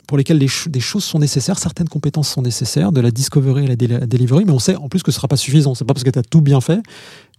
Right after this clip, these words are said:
que ton produit va, va cartonner. Mais ça n'empêche que tu vas te retrouver, notamment en tant que manager, dans des discussions avec tes P M où tu vas regarder compétence par compétence des choses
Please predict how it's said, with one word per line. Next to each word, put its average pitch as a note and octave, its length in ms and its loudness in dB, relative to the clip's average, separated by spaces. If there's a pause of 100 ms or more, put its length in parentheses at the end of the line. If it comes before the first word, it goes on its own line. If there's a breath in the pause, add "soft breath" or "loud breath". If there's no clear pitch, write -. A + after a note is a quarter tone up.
que E3+ 100 0
ton D3+ 140 0
produit C#3 340 -2
va, C#3 380 -2
va C3 100 -2
cartonner. C3 400 -4 (720)
Mais C3+ 80 4
ça D3 140 4
n'empêche D3+ 320 2
que F3 140 2
tu - 220 -4
vas C#3 120 2
te - 80 -8
retrouver, D3+ 400 -2
notamment E3+ 340 0
en D#3 60 0
tant D3 140 -4
que - 80 -10
manager, C#3 580 0 (340 loud breath)
dans C3+ 120 -2
des C3+ 100 2
discussions D3+ 580 -2
avec C3 240 0
tes C#3 80 -2
P - 180 -2
M D3 340 0 (280)
où F3+ 200 4 (520 soft breath)
tu - 80 -8
vas C#3+ 300 2 (180)
regarder C3 420 0
compétence E3+ 460 -2
par - 160 -6
compétence D3+ 460 -6
des C3+ 80 -2
choses E3+ 400 -2